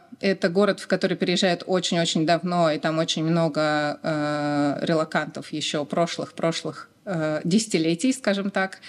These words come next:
И, на мой взгляд, это такой перенаселенный город. Я переезжала из Москвы, я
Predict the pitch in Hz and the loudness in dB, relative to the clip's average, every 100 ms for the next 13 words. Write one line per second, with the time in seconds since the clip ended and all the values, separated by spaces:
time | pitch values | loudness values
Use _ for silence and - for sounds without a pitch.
0 | - - - 202 214 190 170 180 208 202 | -18 -6 0 4 4 4 4 4 2 2
1 | 165 190 190 175 180 170 170 175 147 185 | 2 2 0 -4 -4 -4 -2 -2 0 0
2 | 180 180 202 190 233 262 240 226 - 196 | 0 0 0 4 6 6 4 2 -2 2
3 | 214 214 208 - 175 165 165 170 165 175 | 2 2 -2 -4 2 2 2 -2 0 2
4 | 165 165 165 - - 202 269 - 170 160 | 2 0 -4 -4 -2 2 2 0 0 2
5 | 151 | 0